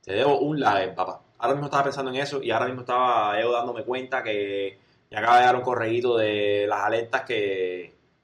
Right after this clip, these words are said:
estamos, en el momento en el que salga este podcast, ya el canal de Bache Cubano en YouTube debe estar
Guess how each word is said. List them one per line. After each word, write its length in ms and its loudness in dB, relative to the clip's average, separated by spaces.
estamos, 1000 0
en 100 -8
el 60 -4
momento 300 0
en 60 4
el 80 0
que 100 -2
salga 340 2
este 500 0
podcast, 720 -2
ya 360 6
el 140 2
canal 400 0
de 120 4
Bache 240 0
Cubano 280 2
en 60 -4
YouTube 220 2
debe 240 4
estar 400 -2